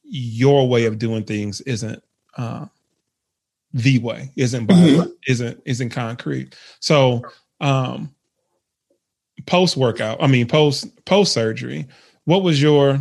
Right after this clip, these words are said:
Speaker 1: nutrition like? How did, how did that change? How did that, how did that have to change?
Speaker 2: Um, well, it did change drastically. Now, I did go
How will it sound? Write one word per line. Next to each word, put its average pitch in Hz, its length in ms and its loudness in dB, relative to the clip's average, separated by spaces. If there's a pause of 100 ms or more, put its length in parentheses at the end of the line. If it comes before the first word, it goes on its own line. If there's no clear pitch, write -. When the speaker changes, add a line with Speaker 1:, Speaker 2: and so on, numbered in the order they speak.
(140)
Speaker 1:
nutrition 135 680 0
like? 107 260 -8
How 160 180 0
did, 143 260 -2
how 170 180 -2
did 135 140 -2
that 147 200 2
change? 127 280 -4
How 147 100 -2
did 127 140 -4
that, 127 340 -2
how 165 160 -4
did 131 100 -2
that 135 160 0
have 123 180 -4
to 139 100 -12
change? 123 420 -14 (640)
Speaker 2:
Um, 262 540 6
well, 247 220 6
it 220 200 4
did 220 220 6
change 196 420 4
drastically. 170 720 2
Now, 175 300 2
I 214 160 0
did 220 320 4
go 180 280 4